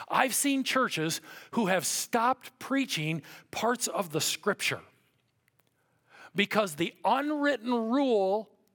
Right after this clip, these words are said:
by which they're measuring church health is add more bodies and bucks,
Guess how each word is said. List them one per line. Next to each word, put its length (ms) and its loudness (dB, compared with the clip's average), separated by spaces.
by 140 6
which 240 -2
they're 160 4
measuring 920 2
church 360 0
health 480 2
is 340 2
add 300 4
more 380 2
bodies 500 2
and 180 0
bucks, 600 2